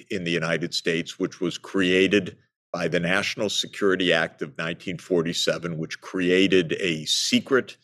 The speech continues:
security state and a private army of the United States called the C I A, which is one half its function 'cause it does intelligence and it does private warfare of the United States.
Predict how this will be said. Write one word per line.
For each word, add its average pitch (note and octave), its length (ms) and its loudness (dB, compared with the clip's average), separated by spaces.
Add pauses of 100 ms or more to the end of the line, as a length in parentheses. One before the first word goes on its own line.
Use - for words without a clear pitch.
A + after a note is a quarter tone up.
(280)
security G2+ 680 2
state F2 520 -2 (440)
and F2 160 -4
a E2 180 -6 (100)
private G#2+ 420 2
army F2+ 520 0 (140)
of D#2+ 140 0
the F2 180 2
United E2+ 320 2
States E2 380 0
called D#2+ 280 -6
the D#2 80 -10
C F#2+ 280 0
I F2 160 2
A, D#2 260 2
which E2 320 -2
is - 140 -12
one F2+ 180 -2
half G2 320 -2
its F2+ 160 -4
function F2 480 -2
'cause - 300 -14 (380)
it - 100 -12
does E2 260 2
intelligence B2+ 720 2 (180)
and G2+ 380 0
it G2+ 160 0
does E2+ 400 0 (540)
private F#2+ 360 0
warfare E2+ 640 -2 (200)
of D#2 100 0
the E2+ 200 0
United E2+ 360 -2
States. - 480 -6